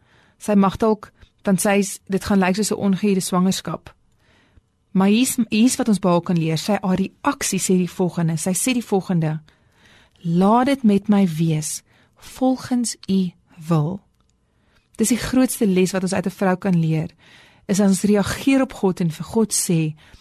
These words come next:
"Vader, laat dit met my wees volgens u wil." Ek glo dat, dat God iets in jou lewe wil doen.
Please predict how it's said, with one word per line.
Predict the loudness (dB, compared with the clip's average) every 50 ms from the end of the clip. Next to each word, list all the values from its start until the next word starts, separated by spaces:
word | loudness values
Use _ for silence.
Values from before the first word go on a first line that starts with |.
| _ _ _ _ _ _
"Vader, | -18 -6 0 2 4 4 4 4 4 2 2 0 -2 -8 _ _ _ _ _
laat | 0 2 2 4 4 4 2 2
dit | 2 2
met | 2 0 2 2
my | 2 2 2
wees | 0 0 0 2 0 0 -2 -4
volgens | -2 0 0 2 2 0 -2 -2 -4 -4
u | -2 -2 -2 0 0
wil." | 0 0 0 -2 -4 -8 -12 _ _ _ _ _ _ _ _ _ _ _ _ _ _ _ _ _ _ _ _ -20 _ _ _ _ _ _ -6
Ek | -6 -6 -4
glo | -4 -4 0 2 2 4 4 4
dat, | 2 2 0 -2 -8 -20 -20 _ _ _ _ _ _ _ _ _
dat | -4 -4 -4 -4
God | -2 -2 0 0 0 0
iets | -2 -4 -2 -2 -4 -4 -6 _ _ _ _ _ _
in | 2 4
jou | 4 4 4
lewe | 4 2 2 2 2 2
wil | 0 0 0
doen. | 0 0 2 2 2 0 -2 -6 -8